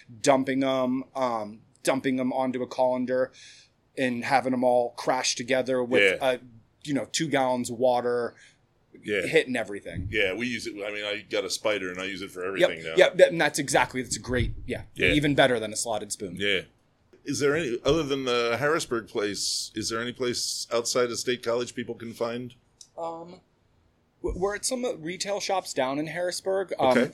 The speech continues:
Speaker 1: we're hoping in the next couple years to open up a spot at, uh,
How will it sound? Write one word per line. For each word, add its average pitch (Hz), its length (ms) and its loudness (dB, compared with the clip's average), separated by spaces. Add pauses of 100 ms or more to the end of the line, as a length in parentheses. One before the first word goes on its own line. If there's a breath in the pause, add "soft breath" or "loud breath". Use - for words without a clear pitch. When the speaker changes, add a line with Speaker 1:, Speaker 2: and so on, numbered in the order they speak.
(240 loud breath)
Speaker 1:
we're 156 120 0
hoping 180 460 4
in 143 140 0
the 139 80 2
next 143 300 0
couple 143 360 -2
years 135 1000 -2
to 127 280 2
open 135 260 -2
up 127 140 0
a 131 60 -2
spot 127 600 2
at, 113 360 -4 (560 soft breath)
uh, 113 380 -2